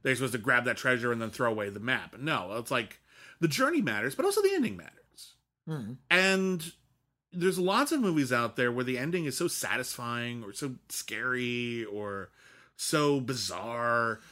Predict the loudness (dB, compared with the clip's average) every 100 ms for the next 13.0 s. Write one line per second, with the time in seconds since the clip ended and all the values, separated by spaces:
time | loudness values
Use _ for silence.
0 | -20 _ -2 2 4 2 0 2 4 2
1 | -2 -2 -2 -4 -4 -4 -4 -6 -4 -4
2 | -4 -6 _ -10 -8 -10 -6 -2 0 0
3 | 0 4 4 4 -2 -2 -2 -2 -4 -4
4 | -6 -8 -10 -4 -4 -2 -2 -2 -4 -6
5 | -4 -4 -4 -4 -6 -6 -6 -6 -6 -6
6 | -2 -2 -2 -6 -8 -14 _ -20 _ _
7 | _ 2 2 2 2 2 4 2 0 -4
8 | -2 2 2 2 -2 -10 -2 0 0 -2
9 | -8 _ _ _ _ _ _ _ _ 2
10 | 2 2 0 -2 -2 -2 0 0 0 2
11 | 0 -2 -4 -4 -2 -2 -2 -4 -2 -2
12 | -2 -4 -4 -2 -2 0 2 2 -2